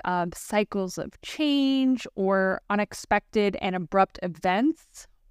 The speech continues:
of changes in the seeker's life, evolution through progression, which I said at the beginning,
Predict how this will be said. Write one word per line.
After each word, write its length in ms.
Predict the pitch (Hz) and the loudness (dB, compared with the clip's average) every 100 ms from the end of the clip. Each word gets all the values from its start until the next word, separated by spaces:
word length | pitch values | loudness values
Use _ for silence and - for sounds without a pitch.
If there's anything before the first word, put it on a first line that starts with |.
| - | 0
of 320 | 196 185 185 | 4 4 2
changes 640 | - - 220 220 269 262 226 | -6 -2 0 2 2 0 0
in 140 | 214 | -4
the 60 | 190 | -4
seeker's 440 | - - 180 170 | -6 -4 -6 0
life, 540 | 190 196 277 320 - - _ _ _ _ _ - | 2 4 4 0 -8 -20 _ _ _ _ _ 2
evolution 720 | 226 220 208 208 190 240 233 | 4 4 2 0 -2 0 0
through 140 | 220 202 | 0 -4
progression, 800 | - 175 190 180 - 269 269 269 | -4 -2 2 2 0 -2 0 0
which 200 | 240 247 | 0 -2
I 100 | 233 | -2
said 200 | - 240 | 0 -2
at 80 | - | -2
the 80 | |
beginning, 600 | 226 226 240 233 233 240 | -2 0 2 2 2 0